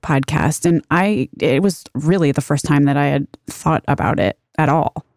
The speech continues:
and also thought about the implicit message this sends, not only to patients, but also to clinicians. That whole physicality of the setup, it, it just screams,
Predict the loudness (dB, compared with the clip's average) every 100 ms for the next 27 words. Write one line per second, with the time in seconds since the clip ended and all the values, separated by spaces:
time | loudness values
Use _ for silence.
0 | _ -2 0 2 0 0 -2 0 0 2
1 | 0 -2 0 0 2 0 -2 -2 -2 0
2 | -2 2 2 2 0 0 0 -2 -2 0
3 | 0 -2 -4 -2 0 0 2 2 2 2
4 | 2 0 -2 -8 -2 0 0 -4 -8 -4
5 | -4 -2 -4 -2 -2 -2 0 -2 -2 -6
6 | -2 2 0 0 -6 -6 -10 -12 _ _
7 | _ -4 -2 -2 -4 -14 -16 -2 0 0
8 | -6 -4 -2 -2 -2 0 0 2 2 0
9 | 0 0 0 0 -2 0 0 -2 -2 -2
10 | 0 0 0 -2 -6 -6 -4 -4 -4 0
11 | 2 2 0 -2 -6 -8